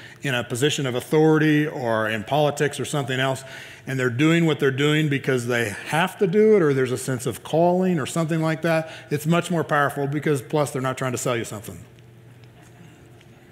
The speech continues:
And I, we were talking about what is it that you see in our city? What is it that, that we could be praying for you? How as a church and how as local church communities can we support you? How can we,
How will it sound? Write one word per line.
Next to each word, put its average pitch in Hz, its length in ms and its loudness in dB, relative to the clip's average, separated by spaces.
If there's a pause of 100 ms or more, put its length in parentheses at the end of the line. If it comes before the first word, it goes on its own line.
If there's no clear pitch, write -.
(2750)
And 151 120 0
I, 147 320 0
we 156 140 4
were 143 100 2
talking 170 420 2
about 131 260 0
what 165 180 2
is 180 160 4
it 139 160 -2
that 135 240 -2
you 151 160 0
see 151 280 0
in 143 100 0
our 131 120 -2
city? 131 440 0
What 135 180 0
is 180 140 4
it 160 140 -2
that, 123 260 -2 (800)
that 143 240 -2
we 160 160 4
could 160 120 4
be 139 140 0
praying 156 440 2
for 143 120 -2
you? 139 300 4
How 160 220 4
as 170 120 2
a 147 60 -2
church 156 500 2
and 131 80 -4
how 151 220 2
as 139 180 -2
local 143 320 2
church 147 300 -2
communities 143 580 2
can 143 140 0
we 143 100 0
support - 460 0
you? 113 140 0
How 131 120 2
can 170 160 -2
we, 175 160 2